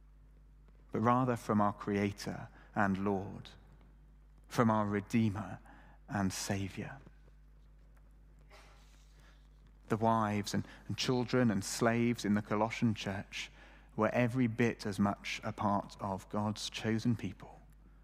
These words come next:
holy and dearly loved, as were their husbands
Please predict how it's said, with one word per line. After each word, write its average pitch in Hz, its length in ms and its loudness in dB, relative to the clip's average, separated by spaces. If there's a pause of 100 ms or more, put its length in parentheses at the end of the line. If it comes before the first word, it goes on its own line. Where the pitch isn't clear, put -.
(160)
holy 117 600 2
and 95 280 -2
dearly 107 400 0
loved, - 480 -10 (1120)
as 98 180 -2
were 98 120 -2
their 92 80 2
husbands 98 400 -6